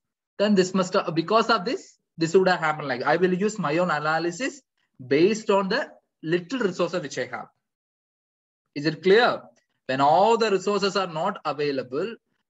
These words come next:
what other resources are available with me, with my own assumption? My own assumptions mean my own analysis, my own critical thinking I will use, and I will write the history.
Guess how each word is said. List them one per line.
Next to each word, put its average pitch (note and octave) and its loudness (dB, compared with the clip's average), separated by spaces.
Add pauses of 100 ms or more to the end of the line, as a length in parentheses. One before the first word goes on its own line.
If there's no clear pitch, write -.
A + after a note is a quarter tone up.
(120)
what C3 0
other A#3 0
resources F#3 -4
are C3 -2
available F3 -4
with B2 -12
me, C3+ -10 (400)
with A3 -4
my C3+ 4
own A#3+ 4
assumption? D3+ -2
My C#3 2
own F#3+ 2
assumptions F3+ -2
mean B3 -4
my D3 -4
own F3+ 0 (240)
analysis, D3+ -4
my C3+ -4
own E3+ 0
critical D3 -4
thinking C#3+ -6
I B2+ -2
will B2+ -4
use, F3 -2 (300)
and C3+ -6
I D3 2
will G#3 -4
write B2 -2
the E3+ -4 (300)
history. G#2+ -12